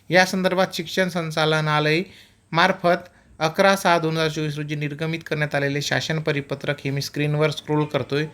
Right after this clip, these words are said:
तुम्ही वाचू शकता. आणि श-, काही शंका असल्यास नक्की कमेंट्स करून लिहा. मित्रो, कुठल्याही जिल्ह्यातील या प्रकारच्या भरतीला जर सुरुवात झाली तर माझं एक मत असं आहे की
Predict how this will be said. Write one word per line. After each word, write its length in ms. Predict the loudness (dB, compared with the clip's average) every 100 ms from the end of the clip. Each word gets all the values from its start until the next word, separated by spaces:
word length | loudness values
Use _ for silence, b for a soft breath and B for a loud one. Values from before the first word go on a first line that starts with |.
| B B _
तुम्ही 340 | -2 0 0 0
वाचू 440 | 0 0 -2 -6
शकता. 600 | -4 -6 -6 _ -6 -6 -8 b b b _
आणि 280 | 0 2 0
श-, 100 | -2
काही 200 | 0 0
शंका 300 | 0 -2 0
असल्यास 320 | -2 -2 -4 -4
नक्की 280 | -6 -8
कमेंट्स 420 | -8 -6 -4 -6 -6
करून 320 | -4 -4 -6 b b b b
लिहा. 320 | -6 -4 -4 -6 -4
मित्रो, 380 | -4 0 2 2
कुठल्याही 560 | 0 -2 0 2 2
जिल्ह्यातील 720 | 2 2 4 2 0 -6 -6 -10 _ _
या 200 | 0 0
प्रकारच्या 600 | 0 -2 0 0 0 -2
भरतीला 480 | -2 -6 -6 -2 0
जर 140 | -2
सुरुवात 400 | -4 -6 -2 0
झाली 280 | 0 -2 -2
तर 180 | -2 -4
माझं 320 | -2 0 -2 0
एक 260 | 2 2 0
मत 240 | -2 -4
असं 200 | -4 -4
आहे 280 | -4 -4 -6 B B B B B
की 340 | 0 4 4